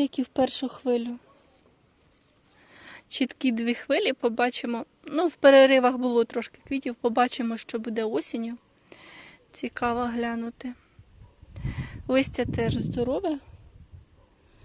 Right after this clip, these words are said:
Таке і не матове, і не глянцеве. Щось посерединці.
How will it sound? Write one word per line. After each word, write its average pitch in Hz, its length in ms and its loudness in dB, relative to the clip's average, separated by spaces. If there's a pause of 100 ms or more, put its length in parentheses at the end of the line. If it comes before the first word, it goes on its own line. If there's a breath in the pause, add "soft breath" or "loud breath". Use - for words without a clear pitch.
(360 soft breath)
Таке - 220 -6
і 247 220 0
не 247 140 4
матове, 247 460 0
і 233 40 0
не 233 140 -2
глянцеве. 254 680 -4 (1120 soft breath)
Щось - 240 -12
посерединці. 247 920 -4